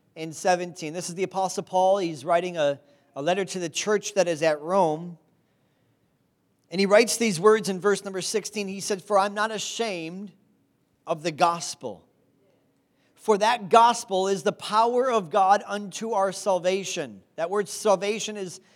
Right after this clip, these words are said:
sozo in the Greek. It means more than just going to heaven. Remember, this life, this Christian life, is not just about you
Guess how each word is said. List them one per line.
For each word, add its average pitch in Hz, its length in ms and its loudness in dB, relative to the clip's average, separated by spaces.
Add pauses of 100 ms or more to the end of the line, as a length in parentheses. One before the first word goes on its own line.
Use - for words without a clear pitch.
(140)
sozo 196 640 2
in 190 60 -6
the 190 80 -6
Greek. 208 360 -4
It 190 100 -4
means 196 240 -8
more 220 260 4
than 208 160 -6
just 196 240 -6
going 202 240 -4
to 175 60 -4
heaven. 180 320 -2
Remember, 196 720 -2 (360)
this 185 380 0
life, 190 400 2
this 196 220 0
Christian 226 640 -6
life, 185 320 -4
is 180 140 -8
not 196 300 0
just 208 260 -6
about 190 340 4
you 180 440 -4